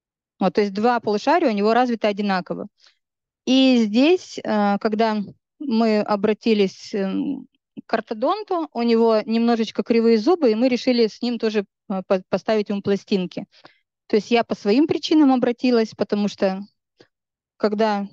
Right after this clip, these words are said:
идет новый рост, э, зубов, то, м, очень хорошо, чтоб они росли уже в своих пазлах, так скажем. Вот. И если кто-то ставил, э, себе брекеты, то знают, там такое, м, ну, по крайней мере, у нас такое большое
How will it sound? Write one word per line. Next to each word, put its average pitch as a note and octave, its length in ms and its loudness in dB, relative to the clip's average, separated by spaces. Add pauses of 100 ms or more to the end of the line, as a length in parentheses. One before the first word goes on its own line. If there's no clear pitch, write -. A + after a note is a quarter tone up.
(360)
идет G#3+ 320 0
новый A3+ 260 0
рост, G#3+ 260 -4 (100)
э, G3+ 300 -2
зубов, G#3+ 400 0 (120)
то, A3 300 0 (380)
м, G3+ 480 -4
очень A#3 260 0
хорошо, A3 280 -4
чтоб - 220 -6
они A3+ 220 2
росли A#3 300 0
уже G#3+ 180 0
в G3+ 60 -18
своих A3 340 -4
пазлах, F3 360 -6 (420)
так F3+ 180 -8
скажем. E3+ 400 -8 (500)
Вот. F3+ 180 -6 (800)
И A#3 80 -2
если B3 360 0
кто-то C4 280 -2
ставил, D#4+ 600 0
э, G#3 260 -2
себе A3 260 -2
брекеты, A3+ 460 -2
то A3+ 120 0
знают, C#4+ 320 2
там B3+ 180 -2
такое, A#3 460 -2
м, G3+ 360 -6 (100)
ну, A3+ 280 -2
по A3 80 -6
крайней A#3 260 -2
мере, A3 160 0
у A3 40 2
нас C4 280 0
такое A3+ 240 -2
большое G#3+ 500 0